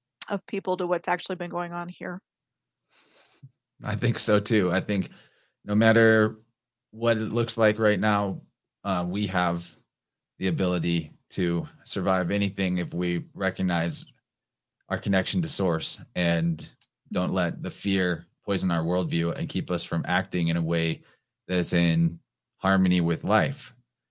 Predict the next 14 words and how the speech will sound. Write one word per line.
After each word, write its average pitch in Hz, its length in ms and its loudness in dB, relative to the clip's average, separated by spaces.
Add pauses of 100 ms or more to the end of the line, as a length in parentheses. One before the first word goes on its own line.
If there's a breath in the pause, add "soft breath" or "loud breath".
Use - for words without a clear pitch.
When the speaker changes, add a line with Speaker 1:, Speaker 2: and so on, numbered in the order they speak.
(180)
Speaker 2:
Because 95 260 0
it's 85 120 -4
very 127 220 6
simple. 98 640 4 (580)
The 107 220 -2
nature 131 440 6
<laughs> 104 80 2
is - 180 -6
full 139 300 6
of 101 120 4
opportunity. 95 840 0 (500)
It's 101 180 -8
just 107 300 0 (200)
our 107 480 4